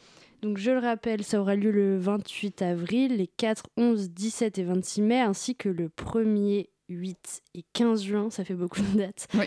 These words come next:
Speaker 1: dans le hall de F G O Barbara de dix-huit heures à vingt et une heures. Et donc après, euh, enfin, cet été, ça aura lieu, je pense, je sais pas si les dates sont déjà sorties.
Speaker 2: Alors, on enquille directement, c'est-à-dire qu'on termine le quinze juin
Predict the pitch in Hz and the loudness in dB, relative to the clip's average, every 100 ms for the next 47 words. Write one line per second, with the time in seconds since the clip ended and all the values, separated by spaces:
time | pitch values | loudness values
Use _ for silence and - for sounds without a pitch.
0 | - 196 208 202 202 - 240 220 214 202 | -2 0 4 4 4 4 2 4 2 2
1 | 202 202 196 196 196 196 208 202 190 175 | 0 2 2 2 0 2 2 2 0 0
2 | 185 185 185 226 202 185 180 185 180 202 | -2 -2 -2 0 0 2 2 2 4 4
3 | 208 175 170 170 - 196 180 165 _ - | 2 0 -2 -6 -4 -4 -4 -6 _ -4
4 | 165 151 180 _ _ - 190 175 175 180 | -4 -4 -14 _ _ -8 -6 -4 -6 -6
5 | 180 165 170 185 - 160 - - 196 - | -6 -4 -6 -6 -8 -8 -6 -6 -6 -4
6 | 185 180 - - 170 160 165 160 196 196 | -4 -4 -6 -6 -6 -4 -6 -4 2 4
7 | 196 214 208 202 - 220 190 233 240 - | 6 6 6 4 0 0 2 2 2 2
8 | 220 202 202 277 240 - 190 208 202 196 | 2 6 6 4 0 -2 0 2 2 2
9 | 214 208 220 190 - - 247 240 196 202 | 6 6 8 6 4 4 4 6 4 4
10 | 208 | 4